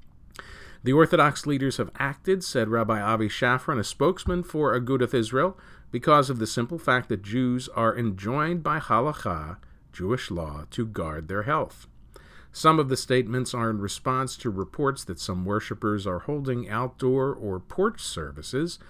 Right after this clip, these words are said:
and other private minyans in defiance of previous directives. Last month, Eli Schlesinger, a journalist for Bahadri Haredim news site in Israel, wrote that members of the so-called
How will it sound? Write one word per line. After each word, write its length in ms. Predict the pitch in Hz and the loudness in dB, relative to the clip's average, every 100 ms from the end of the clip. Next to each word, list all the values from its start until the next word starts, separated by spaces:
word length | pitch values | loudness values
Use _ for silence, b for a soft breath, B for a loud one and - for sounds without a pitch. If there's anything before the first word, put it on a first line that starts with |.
| B B B | B B B
and 260 | - 143 135 | -4 -2 0
other 340 | 135 156 165 | 2 2 2
private 460 | 160 - 107 117 120 | 0 2 2 2 -2
minyans 480 | 143 165 160 160 151 | -2 -2 -2 -2 -4
in 260 | 123 131 | -2 0
defiance 720 | 139 147 - 92 92 95 - - | 0 -4 -4 -4 -4 -4 -8 -8
of 300 | 107 107 - | -4 -4 -6
previous 640 | - 85 85 92 98 - | -6 -6 -6 -6 -6 -8
directives. 800 | - 104 143 - 87 - - - - - - - - B B B B B | -6 -2 -2 -4 -10 -10 -14 -18 -20 -20 -20 -20 -20 B B B B B
Last 340 | 131 151 143 175 | 4 4 4 2
month, 420 | 185 131 - - - - - - - | 4 4 2 -10 -20 -20 -20 -20 -6
Eli 460 | 127 135 135 131 131 - 156 - | 0 4 4 2 -4 -10 -20 -16
Schlesinger, 800 | - 127 139 120 98 90 151 123 | -4 2 4 4 0 -2 -4 -6
a 80 | |
journalist 680 | 107 120 147 123 117 131 - | -4 0 0 0 0 -2 -6
for 540 | - - 113 107 107 - b b b | -12 -2 2 4 4 0 b b b
Bahadri 540 | 101 139 143 117 107 | -4 2 2 2 0
Haredim 520 | 104 90 92 90 107 104 | 0 0 -2 -2 -2 -2
news 280 | 110 143 | -2 -2
site 280 | - 139 117 | -2 -2 0
in 80 | 117 | 0
Israel, 400 | 123 123 127 123 | -2 0 2 2
wrote 280 | 127 170 175 | 2 2 2
that 120 | 117 | -2
members 500 | 110 131 139 139 139 | -2 -2 2 0 0
of 240 | 120 117 | 0 0
the 100 | 110 | 0
so-called 720 | 110 - 127 127 - 117 113 | 0 2 2 2 2 4 2